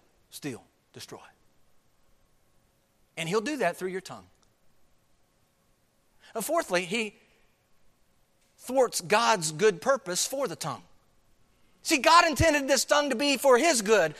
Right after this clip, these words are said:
for His glory, for His blessing, His praise. And so when the enemy has opportunity, he loves the opportunity to be able to thwart God's good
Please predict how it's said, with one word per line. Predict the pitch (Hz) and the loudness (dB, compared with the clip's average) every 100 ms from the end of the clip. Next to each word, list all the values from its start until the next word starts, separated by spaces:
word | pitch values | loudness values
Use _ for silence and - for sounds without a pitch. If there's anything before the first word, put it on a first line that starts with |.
| - | -16
for | - 294 | 0 2
His | 311 262 | 4 2
glory, | 285 269 214 170 - - | 4 6 6 4 -2 2
for | 294 | 4
His | 302 277 | 4 2
blessing, | 294 285 - 190 - - | 4 4 4 -6 -10 0
His | 370 302 | 0 2
praise. | 285 254 175 135 - - - _ _ _ _ _ _ _ _ _ _ _ _ | 4 4 2 -4 -6 -6 -10 _ _ _ _ _ _ _ _ _ _ _ _
And | 139 | -10
so | 160 | -6
when | 170 151 | -4 -4
the | 151 | -2
enemy | 151 170 165 147 135 _ _ | -2 -2 -4 -6 -8 _ _
has | - 135 | -10 -4
opportunity, | 147 135 135 185 170 139 117 _ _ _ _ _ _ _ _ _ _ _ _ _ _ _ _ _ _ _ _ _ _ _ _ _ _ _ _ _ _ _ _ _ _ _ | -2 -4 -6 -8 -8 -8 -12 _ _ _ _ _ _ _ _ _ _ _ _ _ _ _ _ _ _ _ _ _ _ _ _ _ _ _ _ _ _ _ _ _ _ _
he | - | -4
loves | 156 156 143 123 117 | 2 4 4 0 -6
the | 131 | -6
opportunity | 123 - 156 139 120 | -6 -10 -12 -12 -12
to | 117 | -8
be | 135 | -6
able | 123 | -6
to | 120 | -10
thwart | - 139 127 | -12 -12 -10
God's | 117 117 | -12 -14
good | 120 131 123 120 | -14 -14 -14 -16